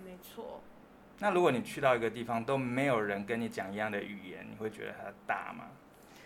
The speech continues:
Speaker 1: 我会觉得它大吗？当然会啊，
Speaker 2: 嗯哼。
Speaker 1: 就会觉得，啊，
Speaker 2: 嗯哼。
Speaker 1: 这就是来到不同的地方。
Speaker 2: 嗯哼。
Speaker 1: 嗯，对。我想分享一件事。
Speaker 2: 好啊。
Speaker 1: 就是这么，这么一说，我就突然想到，
Speaker 2: 嗯。
Speaker 1: 就我去法国的时候，就手机不见了。
Speaker 2: 法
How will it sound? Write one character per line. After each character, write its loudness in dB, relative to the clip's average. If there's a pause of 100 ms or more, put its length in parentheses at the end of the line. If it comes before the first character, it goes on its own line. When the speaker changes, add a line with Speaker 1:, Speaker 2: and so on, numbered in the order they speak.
(220)
Speaker 1:
我 -12
会 -8
觉 -10
得 -12
它 -8 (140)
大 -2
吗？ -12 (200)
当 -2
然 -4 (120)
会 -6
啊， -14
Speaker 2:
嗯 -20
哼。 -20
Speaker 1:
就 -8
会 -6
觉 -12
得， -12
啊， -14 (120)
Speaker 2:
嗯 -8
哼。 -
Speaker 1:
这 -8
就 -8
是 -6
来 -10
到 -8 (140)
不 -10
同 -16
的 -20
地 -10 (200)
方。 -6 (120)
Speaker 2:
嗯 -2
哼。 -6 (300)
Speaker 1:
嗯， -16 (320)
对。 -20 (220)
我 -4
想 -4
分 -4
享 -8
一 -12
件 -12
事。 -14 (300)
Speaker 2:
好 -10
啊。 -10 (260)
Speaker 1:
就 0
是 -4
这 -4
么， 0
这 -4
么 -2
一 -2
说， -2
我 0
就 -4
突 -10
然 -8
想 -14 (140)
到， -6
Speaker 2:
嗯。 -6 (140)
Speaker 1:
就 -4 (220)
我 -4
去 -4
法 -2
国 -6
的 -2
时 -10
候， -4
就 -6
手 -8 (120)
机 -16
不 -18 (100)
见 -12
了。 -12 (680)
Speaker 2:
法 -8